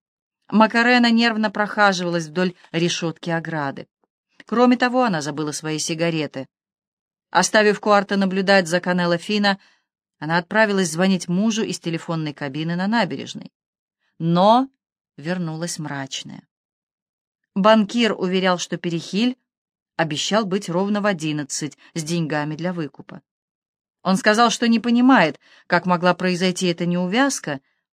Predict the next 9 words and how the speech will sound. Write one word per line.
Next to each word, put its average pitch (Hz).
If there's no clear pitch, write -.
но 226
через 226
четверть 190
часа 165
присоединиться 180
к -
ним. -
Он 214
действительно 175